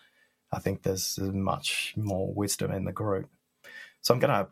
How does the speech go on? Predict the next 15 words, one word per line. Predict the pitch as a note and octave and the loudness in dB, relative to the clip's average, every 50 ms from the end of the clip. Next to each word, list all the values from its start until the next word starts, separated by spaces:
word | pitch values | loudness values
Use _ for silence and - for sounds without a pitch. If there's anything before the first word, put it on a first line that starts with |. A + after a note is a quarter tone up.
| _ _ | _ _
decompose | - C3+ C3+ C3+ C3+ A#2 G#2+ - - A2+ G#2 G#2 - | 2 4 4 4 4 2 4 4 4 4 4 2 0
it | G#2 F#2+ | 2 2
into | F#2+ F#2+ F#2+ - - | 2 2 0 0 0
two | - - G#2 | 0 0 0
parts, | G2 - G2+ F#2+ F#2+ F2+ F2+ - - - - | 2 4 4 4 4 2 -2 -2 -2 0 2
uh, | G#2+ G2 G2 F#2+ G2 | 4 4 4 2 0
the | - G2 - | 0 0 0
speaking | - - A2+ A2+ G#2+ - A2+ A2 | 2 2 0 0 2 0 -2 0
part | - A#2+ A#2+ A#2+ C3 C#3 | 2 2 4 4 4 2
and | - G#2+ A2+ G2 | 2 0 0 0
the | F#2+ | 0
listening | F#2+ G2+ A#2 - - A2 G#2+ G#2 G2+ | 0 2 2 2 2 0 0 0 0
part, | - G#2+ G2+ F#2+ G2 - | 2 2 2 2 0 -2
because | G#2 - - G#2+ G2 - - - | -2 -2 0 0 0 0 0 -2
l-, | A#2+ | -2